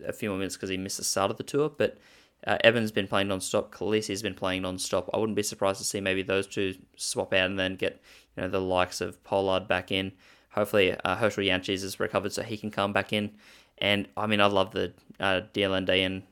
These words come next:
uh, Am centre combination, so I'd love to see them have another crack. Um, but I guess the, the nice problem for them is they just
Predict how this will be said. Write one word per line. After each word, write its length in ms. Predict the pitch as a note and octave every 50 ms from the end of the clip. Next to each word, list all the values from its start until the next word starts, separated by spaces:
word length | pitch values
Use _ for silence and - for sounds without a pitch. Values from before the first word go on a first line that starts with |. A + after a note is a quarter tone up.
| - -
uh, 180 | - F2+ F2+ - -
Am 300 | - F#2+ F#2+ F#2+ F#2+ F#2 - -
centre 240 | - - - G2
combination, 460 | - - F#2 F#2 F#2 F#2 F2+ - F#2+ F#2+
so 100 | - G2
I'd 80 | F#2+
love 160 | F#2+ F#2 -
to 60 | - G#2
see 120 | - G#2
them 200 | F#2 G2+ G2 G2+
have 140 | G#2+ G#2 G#2
another 200 | G#2+ G#2+ G#2 G#2+
crack. 340 | G#2+ - B2+ C3+ C#3 - - _ _ - - - - _ _ _ _ _ _ -
Um, 260 | - A2+ A2+ A2 A2 - _ _ _ _ - _ _ _ _
but 80 | - G#2+
I 40 | A2
guess 160 | A#2+ A#2+ A2 -
the, 200 | - A#2+ G#2 - - - _ - - - _ _ _ _ _
the 260 | _ A2 G#2 G#2 F#2+ - - - - -
nice 400 | A#2 A2+ G#2 G#2 A2 A#2+ - -
problem 260 | - A#2 G2+ G2+ F#2+
for 80 | - G#2
them 160 | A#2 C3+ B2+
is 180 | G#2+ F#2+ - -
they 160 | - G#2 G2+
just 280 | G#2 - G#2+ - -